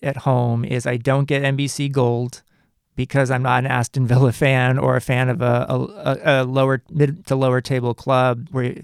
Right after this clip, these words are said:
if you wanna see your team every week, that's the only way to do it, basically. Uh, I don't get the B R Turner, uh, package for most of the Champions League games because I, I think that's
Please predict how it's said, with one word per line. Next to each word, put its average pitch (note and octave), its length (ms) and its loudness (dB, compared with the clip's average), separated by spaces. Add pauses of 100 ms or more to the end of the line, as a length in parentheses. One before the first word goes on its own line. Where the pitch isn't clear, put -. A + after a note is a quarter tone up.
if C#3 120 -8
you C#3 80 -2
wanna B2+ 220 2
see C#3 160 -2
your B2 140 -4
team C#3+ 200 0
every A#2 200 0
week, C3+ 200 2
that's - 320 -4
the C3 140 -6
only B2 180 -2
way B2 160 -2
to A#2 120 -4
do B2+ 340 -2
it, B2 140 -8
basically. B2 520 -6 (680)
Uh, C3 340 2
I D3+ 140 2
don't D3 380 2
get C#3+ 320 2
the C3+ 280 2
B C3+ 320 0
R B2+ 460 4 (300)
Turner, B2 640 0 (640)
uh, B2 260 4
package B2+ 840 0 (100)
for B2 800 -2 (500)
most C3 320 2
of B2+ 80 0
the A#2+ 80 0
Champions C3 540 -2
League C3+ 180 0
games C#3 540 0 (260)
because B2 380 -2
I, D3+ 160 -4
I B2+ 140 -4
think B2 260 -6
that's - 500 -6